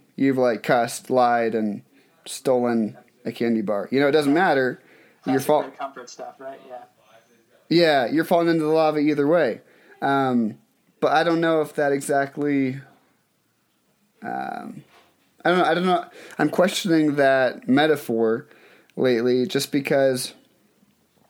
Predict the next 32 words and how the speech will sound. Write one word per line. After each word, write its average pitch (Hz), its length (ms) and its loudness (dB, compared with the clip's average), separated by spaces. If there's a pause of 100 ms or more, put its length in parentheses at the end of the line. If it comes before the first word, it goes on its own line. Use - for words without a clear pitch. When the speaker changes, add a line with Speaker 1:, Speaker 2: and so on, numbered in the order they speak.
(300)
Speaker 1:
um, 123 500 0 (1600)
like, 135 180 0
for 156 140 0
the 135 100 -2
simple 135 280 -2
reason 139 320 2
that 127 240 -2 (400)
I 117 60 2
don't 151 260 2
think 131 180 -2
Hitler 123 420 0
is 117 120 -4
the 117 80 -6
same 120 340 0
as, 113 160 -4
like, 110 200 -2
some 117 420 -2 (640)
kid, 127 360 2
maybe 131 220 2
a 127 60 0
kid 131 220 0
who 127 100 0
dies 120 260 2
at 107 100 -6
five 127 240 2
years 120 220 0
old, 120 320 0 (140)
you 120 120 -2
know, 117 200 2
like, 113 400 -4 (100)
I 127 120 0
don't, 127 240 -2